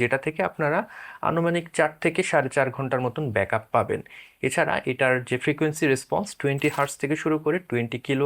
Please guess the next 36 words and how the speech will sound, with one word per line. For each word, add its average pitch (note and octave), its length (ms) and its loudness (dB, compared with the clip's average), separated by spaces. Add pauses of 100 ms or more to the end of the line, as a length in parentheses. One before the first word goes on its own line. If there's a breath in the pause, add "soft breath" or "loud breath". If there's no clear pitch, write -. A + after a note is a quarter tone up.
হার্টজ, F#3 200 -2 (440 loud breath)
যেহেতু B2+ 260 2
ওয়্যারলেস C#3 340 4
মাইক্রোফোন, D#3 320 0 (120)
ডিলেও C#3 360 6
থাকবে, D3+ 280 0 (520)
এখানে D3+ 180 0 (100)
ডিলে C3 260 4
রয়েছে A2 240 4 (240)
পঁচিশ C#3 240 -2 (100)
মিলি A#2 240 2
সেকেন্ডের A2 400 0
মতন। - 240 -6 (420)
অনেকেই E3 380 2
মাইক্রোফোন C3+ 340 0 (100)
হাতে B2 280 2
নিয়ে D3+ 180 0
কথা C3+ 240 0
বলেন, F3+ 160 -2 (120)
so - 60 2 (100)
আপনি - 200 -2
যদি B2+ 200 2
ডাইরেক্ট A#2+ 280 0 (180)
আপনার A#2 240 4 (120)
মুখের A2+ 260 -2
সামনে A#2+ 200 -2 (100)
নিয়ে A2+ 140 2 (120)
কথা A2 260 -2
বলেন, D3+ 160 -2 (160)
এরকম A2+ 260 0 (100)
কোয়ালিটির G#2+ 420 -2
একটা - 200 -6
অডিও A#2+ 180 -2 (100)
পাবেন। A2 220 -2 (560 loud breath)
এই D#3 140 8
মাইক্রোফোনে D3+ 480 0